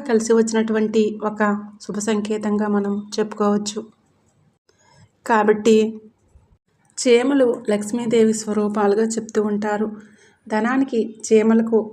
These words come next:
అంత దగ్గర సంబంధం ఉంటుంది. అందులో బెల్లం ఏంటంటే దైవానికి నివేదన చేయబడిన పదార్థం. బెల్లం కూడా చాలా శక్తివంతమైనది. కాబట్టి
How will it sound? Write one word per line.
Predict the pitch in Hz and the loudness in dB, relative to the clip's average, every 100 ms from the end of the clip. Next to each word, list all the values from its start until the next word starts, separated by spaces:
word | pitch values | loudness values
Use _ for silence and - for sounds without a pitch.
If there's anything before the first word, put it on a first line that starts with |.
| - | -6
అంత | 202 202 | -6 -4
దగ్గర | 208 202 226 | -6 -4 -6
సంబంధం | - 220 220 226 220 | -4 -2 0 0 0
ఉంటుంది. | 208 214 208 214 214 - - _ - | -2 -2 0 -2 -6 -20 -20 _ -2
అందులో | 208 208 208 196 - - _ _ _ _ _ _ _ _ | 2 4 2 0 -6 -20 _ _ _ _ _ _ _ _
బెల్లం | 247 220 226 285 269 226 | 0 4 4 4 2 2
ఏంటంటే | 208 214 214 220 208 - 214 | 0 -2 -2 -2 -4 -4 0
దైవానికి | 202 214 226 226 226 214 214 | 2 4 2 2 0 -2 -2
నివేదన | 208 214 214 220 220 | -2 0 0 -2 0
చేయబడిన | 220 208 214 208 | -2 -2 0 -2
పదార్థం. | 208 208 208 208 220 - | -2 -2 -2 -2 -6 -4
బెల్లం | 202 202 208 247 247 | 0 2 2 0 0
కూడా | 226 208 202 208 - 214 | 0 2 0 -4 -8 -4
చాలా | 202 214 220 | -2 -2 -2
శక్తివంతమైనది. | 214 214 208 208 208 208 208 214 220 - _ _ _ _ _ | -2 0 0 0 0 2 2 2 0 -10 _ _ _ _ _
కాబట్టి | - 208 214 214 | -4 -2 -2 0